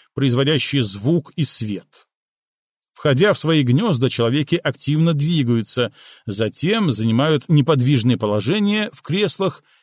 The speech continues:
и щебечут. Первое действие самца, вернувшегося домой, — помочиться. Очевидно, чтобы пометить гнездо своими феромонами. Первое же, что делает самка, — ест шоколад.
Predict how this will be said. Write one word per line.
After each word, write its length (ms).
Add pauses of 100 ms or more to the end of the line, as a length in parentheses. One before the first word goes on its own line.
(120)
и 120
щебечут. 800 (1160)
Первое 400
действие 440
самца, 540
вернувшегося 680
домой, — 540 (160)
помочиться. 800 (380)
Очевидно, 500
чтобы 320
пометить 640
гнездо 480
своими 580 (160)
феромонами. 800 (640)
Первое 400
же, 160
что 180
делает 340
самка, — 560 (320)
ест 560
шоколад. 720